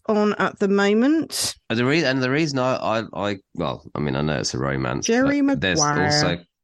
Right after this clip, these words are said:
Speaker 2: quite a, there's a bit of a sporting theme going on with it, which is quite appealing to me as well.
Speaker 1: Yeah.
Speaker 2: Like in my sports. So we've got when a sports agent has a moral epiphany and is fired for expressing it, he decides to put his new philosophy to the test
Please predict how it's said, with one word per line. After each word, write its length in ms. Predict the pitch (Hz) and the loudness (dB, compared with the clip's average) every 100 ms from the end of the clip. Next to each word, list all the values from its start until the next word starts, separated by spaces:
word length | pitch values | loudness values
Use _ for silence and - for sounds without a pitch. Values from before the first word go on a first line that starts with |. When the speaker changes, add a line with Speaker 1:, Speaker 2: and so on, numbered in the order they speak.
| - | -8
Speaker 2:
quite 240 | 92 85 | -2 -2
a, 160 | - 78 | 0 -2
there's 220 | 65 85 | -2 -4
a 60 | 85 | -4
bit 100 | 78 | -6
of 60 | - | -4
a 40 | |
sporting 680 | - - 87 82 - 69 67 | -4 -4 -4 -4 -2 -4 -6
theme 300 | - 65 64 | -4 -4 -2
going 260 | 64 64 67 | -2 -2 -2
on 80 | |
with 140 | 67 65 | -4 -4
it, 140 | 55 | -6
which 220 | - - - | -8 -8 -6
is 100 | - | -4
quite 220 | - 53 | -4 -6
appealing 420 | - 73 64 67 | -6 -4 -4 -4
to 100 | - 57 | -4 -4
me 240 | 62 64 76 107 | -4 -6 -6 -8
as 140 | - | -6
well. 220 | - 135 - | -4 -4 -2
Speaker 1:
Yeah. 220 | 156 147 | -2 -2
Speaker 2:
Like 200 | - - | -6 -6
in 80 | 139 | -4
my 120 | - | -2
sports. 540 | - - - 67 64 | -2 -2 -4 -4 -2
So 240 | - 95 92 | -2 0 0
we've 160 | 95 92 | -2 -2
got 180 | 101 85 | 0 0
when 140 | 95 | 0
a 60 | 90 | 0
sports 640 | - - - 135 131 - | -2 -2 -2 0 0 0
agent 500 | 82 80 76 82 90 - - - - - _ - | 0 -2 -2 -4 -4 -8 -20 -18 -18 -20 _ -6
has 180 | 92 | -2
a 60 | 92 | 0
moral 500 | 92 95 107 104 104 | 0 0 0 0 -2
epiphany 840 | - - - 127 - 82 73 78 87 _ _ | -4 -10 -8 -8 -4 -2 -2 -4 -6 _ _
and 100 | 85 | -4
is 140 | 85 | -4
fired 420 | - - 101 101 101 | -6 -2 0 0 -2
for 120 | 101 | -4
expressing 640 | 92 - - 98 90 82 | -2 -4 -2 -4 -4 -4
it, 220 | 78 80 - - - - _ | -4 -4 -6 -20 -20 -20 _
he 80 | - | -6
decides 460 | 87 85 98 92 - | -4 -2 0 -2 -2
to 60 | |
put 200 | 87 98 | -4 -6
his 160 | 90 85 | -4 -4
new 140 | 92 | -4
philosophy 520 | 95 90 87 - 87 80 | -4 -4 -4 -6 -6 -6
to 140 | - | -4
the 80 | 80 | -4
test 580 | - - 71 - - | -4 -4 -4 -4 -6